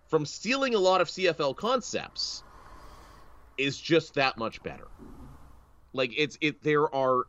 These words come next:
insane comebacks in the N F L right now, and, and, and I don't know if it's just, and you, you and I allu-, you alluded to this when we were texting,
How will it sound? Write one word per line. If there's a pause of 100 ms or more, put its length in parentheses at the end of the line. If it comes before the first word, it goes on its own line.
(100)
insane
comebacks
in
the
N
F
L
right
now,
and,
and,
and
I
don't
know
if
it's
just, (1700)
and
you,
you
and
I
allu-,
you
alluded
to
this
when
we
were
texting,